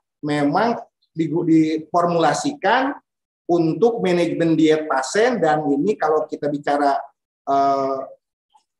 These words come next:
P K M K itu harus di bawah pengawasan medis.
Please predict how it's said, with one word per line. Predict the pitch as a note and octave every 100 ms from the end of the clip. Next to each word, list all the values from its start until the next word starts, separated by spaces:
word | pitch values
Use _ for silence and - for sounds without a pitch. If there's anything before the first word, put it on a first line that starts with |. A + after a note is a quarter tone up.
| _ _ _ _ _ -
P | F3+
K | F3
M | B3+ C#4+
K | D#3+ D3+ C#3+
itu | G#3 -
harus | D3+ F#3 E3
di | D3
bawah | B2+ C#3 E3+ G3+ - _ _ -
pengawasan | C#3 C3 B2 B2 - D#3 D#3+ D#3+ - _
medis. | C3+ C#3+ D#3 D#3+ C#3 - -